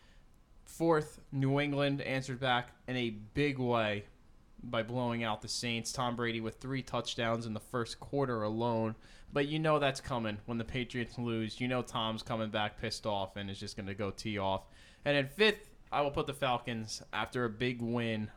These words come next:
over the Packers after surviving a scare in week one from the Bears. How about you?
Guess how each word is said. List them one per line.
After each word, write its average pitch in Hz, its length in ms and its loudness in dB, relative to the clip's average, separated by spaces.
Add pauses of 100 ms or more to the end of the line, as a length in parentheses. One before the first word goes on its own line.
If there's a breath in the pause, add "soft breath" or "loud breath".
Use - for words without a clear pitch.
over 110 200 0
the 104 60 -2
Packers 107 540 -2
after 98 240 -4
surviving 110 720 -4
a 104 120 -6
scare 101 800 -2 (440 soft breath)
in 98 200 -4
week 104 240 0
one 95 440 -2 (280)
from 98 240 -2
the 95 60 -6
Bears. 95 340 -2
How 123 140 2
about 117 200 2
you? 113 140 0